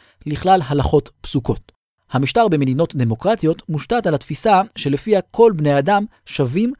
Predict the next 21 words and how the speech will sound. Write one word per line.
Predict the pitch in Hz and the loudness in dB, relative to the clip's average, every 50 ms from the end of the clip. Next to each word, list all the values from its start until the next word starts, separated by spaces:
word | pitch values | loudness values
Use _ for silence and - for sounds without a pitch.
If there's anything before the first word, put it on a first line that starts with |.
| _ | _
וזכאים | 156 127 127 127 135 - - 143 156 175 165 | -4 -2 0 0 0 0 0 0 0 0 0
לחירות. | 151 - - 131 117 117 113 - - _ _ _ _ _ _ _ _ _ _ _ _ _ | -2 0 0 0 0 0 -2 -2 -10 _ _ _ _ _ _ _ _ _ _ _ _ _
לתפיסה | 123 120 120 - 165 - - 240 | -2 -2 0 -2 -2 0 2 2
הזאת | 233 226 208 | 2 0 -2
קיימות | - - 147 139 139 160 175 - - | 0 2 2 2 2 2 -2 -2 -8
שלל | - - - 135 139 147 165 175 185 - | -12 -8 -2 2 4 4 4 2 -2 -4
נגזרות | 135 135 120 113 104 117 107 117 117 - | -6 -4 -4 -2 -2 0 0 0 -2 -2
חוקיות. | 127 117 113 - 123 120 151 - _ _ _ _ _ - | -8 -12 -6 -4 -4 -4 -4 -6 _ _ _ _ _ -16
חופש | - - 139 - - 123 - | -4 -4 -4 -4 -2 -4 -4
הביטוי, | 123 113 113 - - 202 214 175 143 127 - _ _ _ _ _ | -4 -4 -4 -4 -2 4 6 6 6 4 2 _ _ _ _ _
חופש | - - 131 117 139 123 - - | -6 -4 -4 -2 -2 -4 -2 -2
התנועה, | 117 - - 123 123 - - 190 226 214 165 - - _ _ _ _ _ | -6 -4 -4 -6 -6 -2 0 0 2 2 0 -2 -6 _ _ _ _ _
איסור | 139 117 - 143 131 123 | -10 -6 -2 0 2 2
על | 123 120 | 2 2
אפליה | 110 - - 127 117 120 123 135 165 180 170 156 | 0 -2 -4 -2 0 2 4 4 6 6 6 6
בין | 127 127 117 | 4 2 0
אדם | 117 110 123 123 120 120 | 0 2 2 2 2 2
לאדם, | 117 110 110 147 208 208 175 202 - _ _ - | 0 0 2 4 4 4 2 0 -4 _ _ -2
הזכות | 127 123 117 - 139 131 139 | -2 -2 0 0 -4 -2 -2
לבחור | 135 120 - - - - 151 151 151 151 160 - 135 | -2 -2 -2 -4 0 4 6 8 8 6 6 2 -2
ולהיבחר, | 113 113 113 113 107 110 107 - 214 214 190 | -2 0 0 0 -2 -2 -2 0 0 0 0